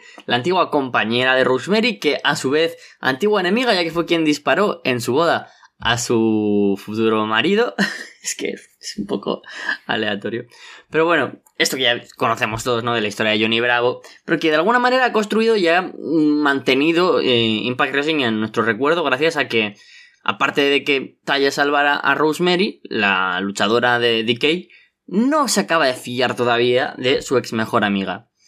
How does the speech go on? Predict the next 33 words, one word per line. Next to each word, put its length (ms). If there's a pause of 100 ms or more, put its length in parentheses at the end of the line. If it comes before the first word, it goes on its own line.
(140)
La 160
química 300
entre 180
ambas 260
es 120
maravillosa, 720
las 160
dos 320 (260)
son 380
parte 240
fundamental 500
de 80
la 60
historia 260
de 60
los 80
knockouts 340
en 80
Impact 280
Wrestling, 400 (300)
sobre 220
todo, 240
pues, 240
el 160
papel 320
central 400
que 80
jugaron 720
Rosemary 440
y 40
Taya 480 (340)
junto 220
a 400